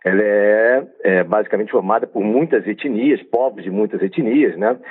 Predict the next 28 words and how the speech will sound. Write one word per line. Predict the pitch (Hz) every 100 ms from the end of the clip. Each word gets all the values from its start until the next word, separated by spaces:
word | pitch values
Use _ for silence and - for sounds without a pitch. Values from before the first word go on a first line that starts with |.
| - - -
Você | 92
tem | 92 98 95
os | 95 95
escravos | 95 - - 127 123 95
das | 95
diferentes | - 101 123 120
etnias | 98 95 104 92
africanas, | 87 107 - 131 147 117 85
você | 80 92
tem, | - 98 95 87 - - - - 82
é, | 82 82 82 82 80 78 80
os | -
povos | 95 95 98
indígenas, | 143 101 131 135 139 139 135 - - -
é, | 107
cada | - 156 156
um | 123 175
com | 196 170
suas | - 170 -
práticas, | 127 135 151 - 135 90
vamos | 123
botar | 120 110 113
entre | 107
paren-, | - 101 123 117
entre | 95 104
aspas, | 98 123 - 85
médicas, | - 104 123 110 - 87
né? | 90 131